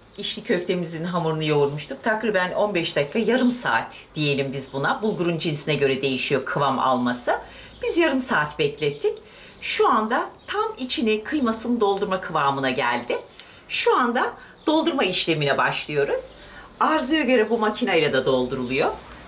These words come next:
Elle de, becerisi olan elinde yapıyor. Daha pratik. Hani elin sevgisi ve sıcaklığı da girince muhakkak ki çok daha güzel oluyor.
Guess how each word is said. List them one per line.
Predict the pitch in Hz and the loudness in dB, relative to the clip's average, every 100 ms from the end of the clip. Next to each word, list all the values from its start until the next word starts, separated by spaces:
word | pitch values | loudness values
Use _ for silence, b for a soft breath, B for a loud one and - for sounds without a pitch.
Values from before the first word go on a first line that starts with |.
| - | 0
Elle | 262 254 170 139 | 4 4 4 4
de, | 127 117 - - - | 2 0 -6 -4 2
becerisi | 381 - 180 - | 2 2 0 0
olan | 175 160 233 392 - | 0 2 2 0 0
elinde | 214 196 185 | 2 2 2
yapıyor. | 143 123 - 269 | 2 2 -2 -2
Daha | 254 254 | 2 0
pratik. | - 135 - - - - B B B - | 2 -2 0 -4 -6 -10 B B B -4
Hani | 233 - | -2 2
elin | 202 220 247 | 2 4 2
sevgisi | - 196 180 185 170 | 4 2 2 -4 -4
ve | |
sıcaklığı | 175 165 180 160 160 151 | -4 -2 -2 -2 2 2
da | |
girince | 131 139 135 143 302 | 4 2 -2 -2 2
muhakkak | 247 220 - 156 143 | 4 2 2 0 0
ki | 320 | -4
çok | - - - | 0 0 0
daha | 147 | -2
güzel | 131 123 139 127 | -2 -2 0 2
oluyor. | 120 139 - | 2 2 0